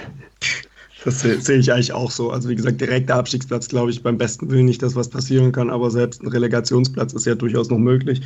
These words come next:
Die Mainzer nur mal eine Siegesserie starten oder die Wolfsburger plötzlich doch anfangen und mit, mit Labadia zu gewinnen. Deswegen, ich denke es auch, zwei Siege möglichst bald würde uns allen,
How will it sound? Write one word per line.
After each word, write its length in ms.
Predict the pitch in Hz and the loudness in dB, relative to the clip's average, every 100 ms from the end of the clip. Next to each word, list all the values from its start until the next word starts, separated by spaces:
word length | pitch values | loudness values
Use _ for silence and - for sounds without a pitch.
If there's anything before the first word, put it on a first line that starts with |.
| - - - _ - | -10 -16 -20 _ -2
Die 60 | 123 | 2
Mainzer 380 | 120 131 131 135 | 4 4 4 4
nur 140 | 131 | 6
mal 120 | 127 | 6
eine 120 | 127 | 4
Siegesserie 640 | 123 135 131 131 139 131 127 | 2 0 0 0 2 2 2
starten 340 | 135 123 123 | 0 -2 -2
oder 160 | 120 120 | -2 0
die 140 | 113 | 0
Wolfsburger 1000 | 120 131 - 131 123 120 120 120 117 - 135 | 0 0 -2 -2 2 2 2 0 -2 -4 -2
plötzlich 460 | 123 123 - - | 0 0 -4 -4
doch 320 | 127 127 - | -2 -2 -2
anfangen 500 | - 127 - 135 139 | -4 -2 -2 -4 -2
und 240 | 127 123 120 | 0 2 2
mit, 380 | 123 123 117 120 | 4 4 2 0
mit 260 | 131 156 | -4 -2
Labadia 640 | 123 123 120 123 113 120 117 | 0 0 2 2 4 2 2
zu 140 | 131 | -2
gewinnen. 400 | 120 120 123 123 - - - - _ _ _ | 2 4 2 0 -8 -18 -18 -20 _ _ _
Deswegen, 420 | 123 127 123 120 120 | -2 2 4 4 2
ich 140 | - | 0
denke 200 | 123 117 | 0 0
es 40 | |
auch, 260 | 110 120 - | 2 0 0
zwei 280 | - - 127 | -4 0 0
Siege 380 | 117 123 131 131 - - _ _ _ _ _ _ | 2 2 4 2 -2 -16 _ _ _ _ _ _
möglichst 560 | 139 123 135 131 120 - | 0 4 4 2 -2 -4
bald 520 | - 123 127 131 - _ _ _ - | -4 -2 -2 -4 -10 _ _ _ -8
würde 280 | 117 117 113 | -2 -2 0
uns 240 | 117 113 | -2 -4
allen, 760 | 110 107 117 123 120 117 127 | -4 0 2 2 2 0 -4